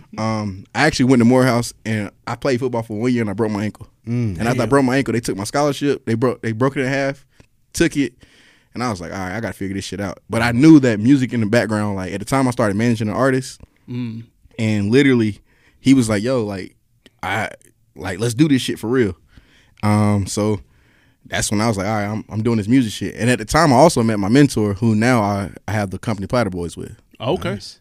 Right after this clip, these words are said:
Speaker 1: So
Speaker 3: Word.
Speaker 1: everything came full circle for me.
Speaker 2: So
Speaker 3: That's
Speaker 2: you
Speaker 3: wild.
Speaker 2: met him in college? Okay,
Speaker 1: I
Speaker 2: cool.
Speaker 1: met him in college.
Speaker 2: Got it.
Speaker 3: So it, it was between, you was about to go to, uh,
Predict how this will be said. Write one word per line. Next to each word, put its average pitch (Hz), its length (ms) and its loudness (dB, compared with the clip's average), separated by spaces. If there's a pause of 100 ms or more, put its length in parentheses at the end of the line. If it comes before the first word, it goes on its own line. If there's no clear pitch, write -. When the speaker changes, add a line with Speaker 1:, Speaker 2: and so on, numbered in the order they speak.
Speaker 1:
So - 180 -2
Speaker 3:
Word. 104 260 0 (320)
Speaker 1:
everything 123 320 2
came 110 200 -2
full 110 180 -6
circle 104 300 -6
for 90 180 -8
me. - 100 -16 (180)
Speaker 2:
So 120 120 -8
Speaker 3:
That's 113 100 0
Speaker 2:
you 104 80 -2
Speaker 3:
wild. 113 140 -2
Speaker 2:
met 123 120 0
him 117 240 -4
in 104 140 -10
college? 110 400 -10
Okay, 165 200 -14
Speaker 1:
I - 40 -14
Speaker 2:
cool. 120 100 -2
Speaker 1:
met 139 120 4
him 135 100 0
in 127 60 0
college. 123 420 -2 (140)
Speaker 2:
Got 107 120 -14
it. - 320 -20
Speaker 3:
So 123 140 -8
it, 127 180 -6
it 147 240 -2
was 139 160 0
between, 143 340 -4
you 156 80 0
was 151 80 4
about 143 120 2
to 135 60 -4
go 139 100 0
to, 139 100 0
uh, 156 60 0